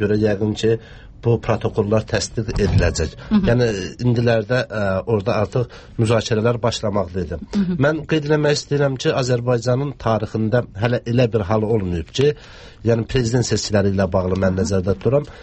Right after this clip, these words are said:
Speaker 1: Mərkəzi Seçki Komissiyasının göndərdiyi, göndərdiyi protokolları Konstitusiya Məhkəməsi təsdiq eləməsin.
Speaker 2: Mhm.
Speaker 1: Ekspertlər buna ən çox onunla izah edirlər ki,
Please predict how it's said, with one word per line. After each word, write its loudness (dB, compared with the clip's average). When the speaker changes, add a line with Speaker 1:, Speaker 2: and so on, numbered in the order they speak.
Speaker 1:
Mərkəzi 0
Seçki -4
Komissiyasının 0
göndərdiyi, 2
göndərdiyi 2
protokolları 0
Konstitusiya 0
Məhkəməsi 0
təsdiq -2
eləməsin. 2
Speaker 2:
Mhm. -12
Speaker 1:
Ekspertlər 0
buna 0
ən -2
çox 0
onunla 2
izah 0
edirlər -2
ki, 2